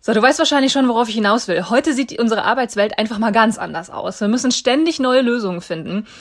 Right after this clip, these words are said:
Die Welt und die Anforderungen dieser Welt an uns, die ändern sich die ganze Zeit. Unsere Kreativität und unsere Lernfähigkeit vor allem sind zu dem geworden, was unsere Firma eben am Ende am Leben hält.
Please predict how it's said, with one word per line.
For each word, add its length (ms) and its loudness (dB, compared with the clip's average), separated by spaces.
Die 120 -4
Welt 280 4
und 100 0
die 80 0
Anforderungen 560 2
dieser 260 2
Welt 180 4
an 120 2
uns, 180 0
die 100 -8
ändern 300 0
sich 140 -4
die 180 -8
ganze 480 0
Zeit. 480 -4
Unsere 240 -2
Kreativität 840 0
und 80 -6
unsere 220 0
Lernfähigkeit 920 -2
vor 220 -10
allem 220 -4
sind 160 -4
zu 100 -16
dem 180 0
geworden, 380 0
was 140 -2
unsere 260 -4
Firma 360 -2
eben 320 -4
am 120 -4
Ende 240 0
am 120 -6
Leben 320 2
hält. 480 -6